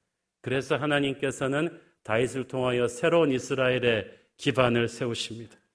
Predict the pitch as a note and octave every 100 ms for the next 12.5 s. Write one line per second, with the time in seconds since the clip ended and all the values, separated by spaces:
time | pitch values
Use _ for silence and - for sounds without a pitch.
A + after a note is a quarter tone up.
0 | _ _ _ - C3 B2+ A#2+ B2 A2+ G#2+
1 | G2 G2+ - _ _ _ _ - E3 E3+
2 | E3+ D3 G#2 - _ _ _ _ _ _
3 | - B2+ C#3+ C#3 C3+ C3 C#3 C3 B2+ B2+
4 | A2+ B2 B2+ B2 A2+ C3+ D#3+ - _ _
5 | _ _ _ _ C3 B2+ B2 B2+ A2+ -
6 | A#2 A2+ A2 G#2+ G#2+ G#2+ C#3+ E3+ - G#2+
7 | - A2 G#2+ G#2+ G2 G#2 G#2 G#2 F#2+ G2
8 | F#2+ - G#2 F#2 F#2+ G#2+ G#2 - _ _
9 | - - - - A2 G#2 F#2 F2+ - _
10 | _ _ _ _ _ _ _ - D#3 D3+
11 | D3 D3+ C#3 C3+ B2+ B2+ A#2+ B2+ C3+ B2
12 | B2 A#2 A#2 A#2+ G#2+